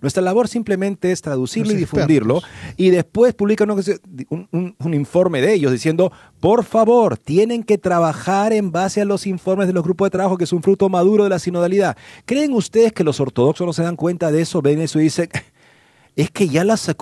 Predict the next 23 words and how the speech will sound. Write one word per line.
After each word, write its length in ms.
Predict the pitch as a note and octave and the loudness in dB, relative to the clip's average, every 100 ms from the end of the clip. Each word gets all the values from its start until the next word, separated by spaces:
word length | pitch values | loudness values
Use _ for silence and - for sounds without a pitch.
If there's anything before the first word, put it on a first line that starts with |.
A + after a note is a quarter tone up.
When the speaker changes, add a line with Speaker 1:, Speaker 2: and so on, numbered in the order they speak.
| - | -4
Speaker 1:
ya 140 | C#3+ | -2
los, 240 | G3 A#3 C3 | 0 -2 -4
ya 280 | B2+ F#3 | -6 -4
Roma 300 | G3 F#3+ G#3+ | -2 0 0
está 420 | G3+ - G3 G3+ A3+ | -4 -6 -4 -4 -4
tomada 1000 | - A#2+ G#2+ F#3 C#4 C4 B2+ F2+ F2 _ | 0 -2 -2 -6 -4 -2 -4 -6 -14 _
Speaker 2:
Así 300 | - C#3+ - | -14 -10 -8
es. 160 | C3+ - | -8 -4
Speaker 1:
por 160 | C3+ D3+ | 0 0
estos 260 | F#3+ F3 | -2 -6
intereses 340 | E3+ C#3 F3 F3 | -2 -2 -2 -2
Speaker 2:
Esa 40 | |
es 20 | |
la 60 | D#3 | -4
Speaker 1:
L 100 | C#3+ | -4
G 20 | |
T 140 | C3 G3+ | -2 -2
bistas". 380 | B3 B2 A2 - D3+ - | -2 -4 -4 -8 -12 -4
¿Y 100 | C3+ | -4
cuáles 580 | - G3+ A#3+ B3+ A3+ | 0 2 2 2 0
son 480 | - - B3 G3+ G#2+ F#2+ | 0 2 2 2 -2 -4
sus 160 | D3+ | -2
representantes? 1040 | C3+ C3+ C#3+ F#3 F#3+ C#4 C4 C#3+ G2 - | -2 -2 -2 -2 0 0 0 -2 -4 -6